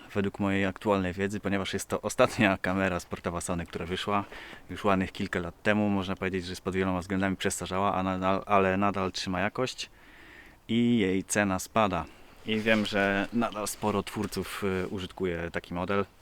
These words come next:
Jest, y, tutaj, y, fizyczna stabilizacja obrazu, która, no, chowa się do tych współczesnych elektronicznych, e, stabilizacji w najnowszych, e, modelach GoPro czy D J I Osmo Action, ale nadal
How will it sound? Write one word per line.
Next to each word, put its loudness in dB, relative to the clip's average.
Jest, 0
y, -4
tutaj, -2
y, -6
fizyczna 0
stabilizacja -2
obrazu, 0
która, 0
no, 0
chowa 4
się -4
do -4
tych -10
współczesnych -4
elektronicznych, -2
e, -6
stabilizacji -4
w -8
najnowszych, -4
e, -6
modelach 0
GoPro -2
czy -2
D -2
J -2
I 2
Osmo -2
Action, 0
ale 4
nadal 2